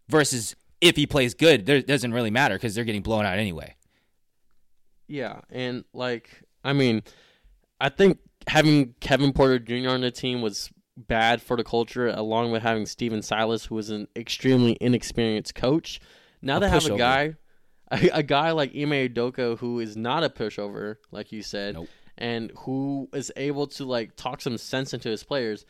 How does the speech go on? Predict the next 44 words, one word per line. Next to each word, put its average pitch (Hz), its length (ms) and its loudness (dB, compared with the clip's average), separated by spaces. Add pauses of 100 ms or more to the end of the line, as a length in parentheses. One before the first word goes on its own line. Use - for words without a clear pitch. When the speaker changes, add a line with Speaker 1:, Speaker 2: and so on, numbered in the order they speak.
(300)
Speaker 2:
And 127 180 -4
then, 147 200 0
like, 131 280 -2
they 131 80 -2
brought 143 240 0
in 156 100 -2
the 147 60 -2
vets, 113 600 -6
Dylan 127 320 -4
Brooks 120 300 -4
and 117 120 -6
Fred 123 200 -2
VanVleet, 117 560 -6
and, 120 300 -8 (400)
like, 120 200 -4
having 151 280 2
an - 100 -2
actual 131 380 0
point 131 380 -6
guard 131 220 -2
on 131 80 -4
your 131 120 -4
team 135 320 -6 (320)
is 120 200 -10
like 127 160 -4
having 127 240 -2
another 117 360 -4
coach - 540 -8 (380)
on 123 280 -2
the 113 80 -2
court. - 440 -6 (460)
So 110 480 -2
Speaker 1:
Yep. - 100 -8
Speaker 2:
Fred 151 240 0
VanVleet 156 460 -2 (100)
is 131 140 -6
gonna 143 180 0
relay 127 340 -2
whatever 123 460 -4
Udoka 110 760 -4 (280)
says 113 380 -6
to 113 100 -8
the 101 120 -14
team. 110 320 -12